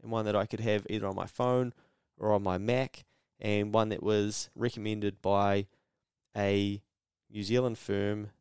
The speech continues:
that I knew had been operating for quite a while and had credibility, and were gonna be advising a lot more people,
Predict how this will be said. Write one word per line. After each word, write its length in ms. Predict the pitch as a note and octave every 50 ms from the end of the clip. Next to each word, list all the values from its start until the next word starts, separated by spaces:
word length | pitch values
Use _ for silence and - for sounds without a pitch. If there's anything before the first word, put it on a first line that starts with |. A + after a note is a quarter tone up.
| _ _ _ _ _
that 400 | - G#2 G2+ G2+ G#2 - - - - -
I 160 | G#2 G#2+ G#2
knew 400 | G#2+ G#2 G2+ G2+ G#2 G#2 G#2 G#2 - _ _ _
had 180 | - G2+ G2
been 120 | - G#2 F#2+
operating 460 | G#2 G#2 - G#2+ G2+ G2+ G2+ G2+ G2
for 500 | - - - G2 G2 G#2 G#2+ G2 G2 G2+ _ _ _ _ _
quite 220 | - - D#3 C3+
a 40 | A#2
while 300 | G#2+ G#2 G#2+ G#2+ G#2+ G2
and 120 | F#2+ G2+
had 160 | G#2 G#2+ G2 -
credibility, 640 | - - G#2 G2 - G2 F#2+ G2 G2 G2+ G2+ G2+ G#2 _ _ _ _ _ _ _ _ _ _ _ _ -
and 140 | A2+ A2 G2+
were 80 | G2
gonna 160 | G2 G2+ G2+ G2+
be 140 | G2+ G2+
advising 560 | G2+ G2 - - G2+ G2 F#2+ G2+ G2+ G2 G2 - _ _ _ _ _ _ _ -
a 80 | G#2
lot 320 | G2+ G2+ G#2 - - - - _ _ _ _ -
more 140 | A2 G#2 F#2+
people, 580 | - - A2 G2 - G#2+ G#2 G#2 G2 G#2 A2+